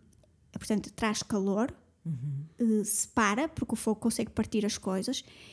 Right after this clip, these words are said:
Speaker 1: então é ativo,
Speaker 2: Uhum.
Speaker 1: hum, e intenso. Então, pegamos nessas qualidades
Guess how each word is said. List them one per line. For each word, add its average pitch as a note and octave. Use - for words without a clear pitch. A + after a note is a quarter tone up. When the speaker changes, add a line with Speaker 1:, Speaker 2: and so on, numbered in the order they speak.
Speaker 1:
então A3+
é G#3
ativo, A3
Speaker 2:
Uhum. D3
Speaker 1:
hum, G#3+
e G#3
intenso. A3
Então, B3
pegamos A#3+
nessas B3+
qualidades A#3